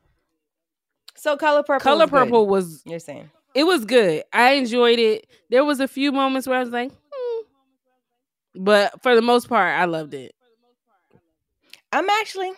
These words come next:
Speaker 1: hmm, at them even doing a remake. I understand it's a, um, a musical, but they should have just left it as a Broadway play. I don't know that I wanna see it in theaters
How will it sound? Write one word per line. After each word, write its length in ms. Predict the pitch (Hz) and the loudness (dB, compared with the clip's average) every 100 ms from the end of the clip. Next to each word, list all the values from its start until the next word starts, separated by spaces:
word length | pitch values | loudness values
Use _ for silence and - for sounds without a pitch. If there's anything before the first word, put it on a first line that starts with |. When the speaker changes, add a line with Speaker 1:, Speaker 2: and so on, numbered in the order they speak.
| _ - | _ -10
Speaker 1:
hmm, 340 | 508 453 427 415 - | -6 -6 -8 -12 -8
at 220 | 220 226 | -6 -4
them 120 | 220 | -8
even 300 | 180 190 180 | -8 -10 -8
doing 180 | 165 165 | -8 -8
a 40 | 151 | -8
remake. 540 | 143 147 131 123 - _ | -10 -10 -12 -14 -18 _
I 100 | 196 202 | -12 -10
understand 420 | 226 233 214 202 | -8 -6 -6 -6
it's 300 | 156 180 185 | -8 -10 -8
a, 640 | 165 151 - 156 151 147 | -6 -8 -8 -8 -8 -10
um, 120 | 143 147 _ _ - | -12 -18 _ _ -12
a 80 | 165 | -10
musical, 580 | 175 185 208 233 208 170 | -10 -10 -12 -8 -8 -8
but 100 | 170 | -8
they 120 | 208 | -10
should 100 | 226 | -10
have 80 | 190 | -12
just 140 | 160 | -8
left 260 | 160 165 - | -8 -6 -8
it 80 | |
as 180 | 156 151 | -8 -8
a 60 | 147 | -12
Broadway 540 | 131 147 147 139 143 | -10 -8 -8 -10 -14
play. 340 | 135 151 127 - | -14 -16 -14 -12
I 120 | 180 | -12
don't 140 | 180 | -10
know 140 | 165 156 | -10 -10
that 120 | 147 | -10
I 100 | 147 | -10
wanna 240 | 147 139 | -10 -14
see 280 | 139 156 143 | -16 -18 -16
it 80 | 135 | -16
in 140 | 139 139 | -18 -16
theaters 480 | 147 143 147 - | -14 -12 -14 -18